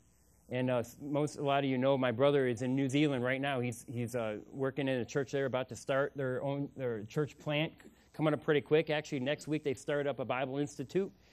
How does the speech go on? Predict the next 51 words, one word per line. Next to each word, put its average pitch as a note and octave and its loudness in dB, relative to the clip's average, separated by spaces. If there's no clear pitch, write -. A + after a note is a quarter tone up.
they've B2+ -4
been B2 0
working D3 0
on D3 0
since C3+ -8
he C3 -4
got B2+ 2
there. D#3 0
Very E3 6
exciting D#3+ 4
what B2 0
God C3+ 2
is A#2+ -4
doing C3+ 0
there A2+ -2
in A2 -2
New A#2 -2
Zealand. G#2+ -6
But C#3 8
man, F3+ 12
a-, D#3+ 8
as, D#3 6
as, D3 10
as B2+ 4
we're C3+ 6
going D#3+ 10
into D#3 6
it, C#3 10
and, C3 4
and, B2 6
uh, A#2+ 4
I'm B2 0
just C3+ 2
really D3 8
close D#3 6
with C3 -6
my B2 4
brother. C#3 8
He C3+ 8
worked C3 4
here C#3+ 2
on A#2+ 0
staff, C3+ 2
and B2 0
just, A#2+ 2
he C3 2
went B2+ 0
through C3+ -2
my A2+ 0
youth B2+ 2
group D#3 6